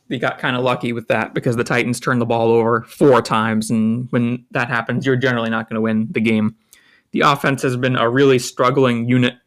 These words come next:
so far, pretty much all of this season. Um, this has to be Ben Roethlisberger's last season because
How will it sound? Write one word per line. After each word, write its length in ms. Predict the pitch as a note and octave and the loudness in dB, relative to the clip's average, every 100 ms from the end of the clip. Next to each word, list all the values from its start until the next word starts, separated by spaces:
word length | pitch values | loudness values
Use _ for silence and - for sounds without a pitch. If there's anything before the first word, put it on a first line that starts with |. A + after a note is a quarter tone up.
| - | -4
so 180 | B2 | -2
far, 420 | A#2 A#2+ A#2 A#2+ - - _ | 0 2 2 0 -6 -20 _
pretty 160 | E3 | -2
much 180 | C3+ B2+ - | 0 -2 -4
all 240 | A#2+ A#2+ | 0 2
of 100 | A#2 | 0
this 160 | A#2 - | -2 -4
season. 480 | B2 B2 A#2+ B2 B2 - | 0 0 2 0 -4 -8
Um, 320 | G#2+ G#2+ - _ _ _ _ _ _ _ - - _ | -8 -8 -10 _ _ _ _ _ _ _ -20 -20 _
this 140 | - | -2
has 180 | C3 A#2+ | 0 0
to 80 | B2 | 0
be 80 | A#2+ | 0
Ben 200 | A#2 A#2+ | 2 0
Roethlisberger's 540 | A2+ - - B2 A#2 | -2 -2 -2 0 2
last 280 | A#2+ A#2 - | 0 0 -4
season 320 | A#2+ A#2+ B2 | -4 -2 -2
because 400 | B2 B2 A#2+ A2 | -2 -2 -4 -6